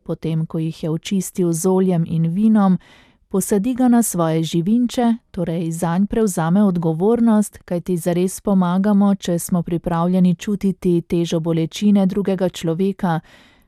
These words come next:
odpelje ga v gostišče, kjer plača dva denarija, kar je približno dva dni dela, in obljubi, da se bo vrnil in plačal,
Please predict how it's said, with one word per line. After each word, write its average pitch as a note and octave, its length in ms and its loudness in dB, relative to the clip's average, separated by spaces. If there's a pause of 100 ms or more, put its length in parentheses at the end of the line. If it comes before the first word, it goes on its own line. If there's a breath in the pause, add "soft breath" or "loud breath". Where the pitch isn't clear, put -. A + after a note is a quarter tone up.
(180 soft breath)
odpelje A#3+ 540 -2
ga G3+ 160 0
v F#3+ 100 2
gostišče, A3 880 -4
kjer E3+ 240 -6
plača E3 520 -6
dva D#3+ 280 -4
denarija, G#3 760 0 (140)
kar E3 180 -6
je D#3+ 80 -4
približno E3 600 -2
dva F3+ 300 -2
dni D#3+ 220 -2
dela, G3+ 460 0 (580 soft breath)
in B3+ 140 -2
obljubi, G#3+ 580 0
da E3+ 160 0
se F#3 180 -4
bo E3+ 140 -2
vrnil G3+ 560 2
in F3 180 0
plačal, F#3+ 640 -2